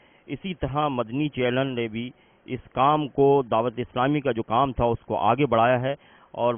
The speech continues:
وہ یقیناً قابل تعریف ہے، اور میں سمجھتا ہوں اس سے دین اسلام کو بہت فائدہ پہنچا ہے، اور امید ہے کہ مزید اس کام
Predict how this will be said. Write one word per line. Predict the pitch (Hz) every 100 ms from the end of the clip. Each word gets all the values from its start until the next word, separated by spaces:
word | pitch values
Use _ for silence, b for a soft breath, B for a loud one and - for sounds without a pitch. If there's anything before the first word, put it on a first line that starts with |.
| 98
وہ | 127 147 151 143
یقیناً | 117 117 143 147 151 -
قابل | 120 123 127 127
تعریف | 110 120 147 -
ہے، | 123 147
اور | 123 120
میں | 117 120 -
سمجھتا | 117 - 123
ہوں | 135
اس | 139 - -
سے | 127 120 107 110
دین | 113 127
اسلام | 110 117 117 143 135
کو | - 135 123 -
بہت | 151 151
فائدہ | 110 110 117 113
پہنچا | 110 139 127
ہے، | 143 B B B
اور | 107
امید | 120 127 160 120
ہے | 131
کہ | 135 120
مزید | 110 107 156 120
اس | 113 - -
کام | 110 120